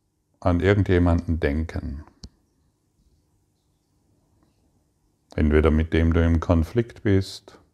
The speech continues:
oder vielleicht begegnest du ihn, ihm heute noch und du hast Angst vor der Begegnung, oder er kommt dir jetzt einfach spielerisch in den Sinn. Stelle dir dich, diese Person vor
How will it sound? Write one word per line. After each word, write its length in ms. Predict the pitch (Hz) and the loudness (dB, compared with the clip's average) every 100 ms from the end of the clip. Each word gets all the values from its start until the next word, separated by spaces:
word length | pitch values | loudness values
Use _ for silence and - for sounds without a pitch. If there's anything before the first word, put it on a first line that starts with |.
| _ _ _ _ - | _ _ _ _ -8
oder 180 | 69 | -6
vielleicht 520 | 71 73 71 76 78 - | -2 0 2 2 0 -4
begegnest 580 | 82 82 117 117 - | -2 0 0 -2 -2
du 80 | - | -4
ihn, 380 | 78 78 76 80 | -2 -2 -2 -4
ihm 320 | 90 82 76 | -2 -2 0
heute 420 | 78 78 87 - | 2 2 2 0
noch 360 | 80 80 87 - | 0 0 0 -2
und 280 | - 76 - | -4 -4 -4
du 140 | 76 | -4
hast 280 | 76 - - | -4 -6 -6
Angst 360 | 80 82 87 - | -2 -2 -2 -2
vor 100 | 80 | -2
der 120 | 73 | 0
Begegnung, 760 | 78 71 82 90 92 90 95 - _ _ _ _ _ _ _ _ _ | 0 -2 -2 -2 0 0 -2 -6 _ _ _ _ _ _ _ _ _
oder 360 | - 135 135 101 | -2 0 2 2
er 160 | 90 | 2
kommt 260 | 82 90 85 | 2 0 2
dir 140 | 90 | 2
jetzt 320 | 78 80 - - | 2 0 -2 -4
einfach 500 | 78 82 82 80 - | -2 -2 -2 -2 -4
spielerisch 640 | - 82 80 78 76 - | -10 -6 -4 -2 -2 -4
in 160 | 78 71 | -6 -6
den 220 | 71 73 | -6 -6
Sinn. 400 | - 65 67 85 _ _ _ _ _ _ _ _ _ _ _ _ _ _ _ _ _ _ | -8 -12 -12 -16 _ _ _ _ _ _ _ _ _ _ _ _ _ _ _ _ _ _
Stelle 380 | _ - 85 101 | _ -2 2 2
dir 260 | 113 110 101 | 2 0 0
dich, 400 | 101 95 87 _ - | 0 -2 -4 _ -4
diese 260 | 90 90 | -2 -2
Person 520 | 85 95 87 92 92 | -2 -2 2 2 2
vor 560 | 82 98 113 90 69 78 | 2 -2 -4 -4 -8 -12